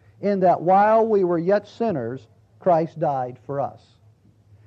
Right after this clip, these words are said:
And Jesus Christ came into this world at the due time, when, when the Bible has pronounced and convicted and condemned the whole world under sin. Jesus Christ comes into the world and he dies on the cross, and the Bible tells us why he died.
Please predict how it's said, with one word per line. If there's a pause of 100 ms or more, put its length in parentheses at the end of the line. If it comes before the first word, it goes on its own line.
(120)
And
Jesus
Christ
came
into
this
world
at
the
due
time, (480)
when, (100)
when
the
Bible
has
pronounced
and
convicted
and
condemned
the
whole
world
under
sin. (540)
Jesus
Christ
comes
into
the
world
and
he
dies
on
the
cross,
and
the
Bible
tells
us
why
he
died.